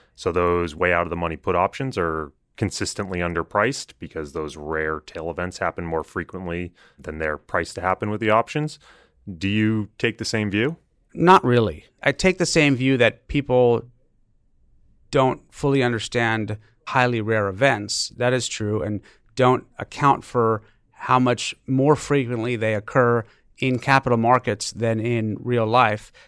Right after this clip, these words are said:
Speaker 2: So kind of the quote-unquote infinite variance associated with fat tails. So that part of it, what Taleb says, wholly agree, and I'm the biggest practitioner and a believer in all of that.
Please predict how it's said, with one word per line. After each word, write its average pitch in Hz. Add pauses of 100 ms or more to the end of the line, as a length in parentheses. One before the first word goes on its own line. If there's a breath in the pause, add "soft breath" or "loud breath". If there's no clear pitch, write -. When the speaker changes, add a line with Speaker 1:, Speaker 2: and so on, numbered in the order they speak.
Speaker 2:
So 104
kind 123
of 110
the 104 (160)
quote-unquote 123
infinite 127
variance 120
associated 117
with 107
fat 113
tails. 117 (340 soft breath)
So 131
that 156
part 165
of 139
it, 139
what 104
Taleb 123
says, 113 (100)
wholly 160
agree, 117
and 104
I'm 101
the 110
biggest 113
practitioner 120
and 104
a 92
believer 107
in 101
all 104
of 101
that. 113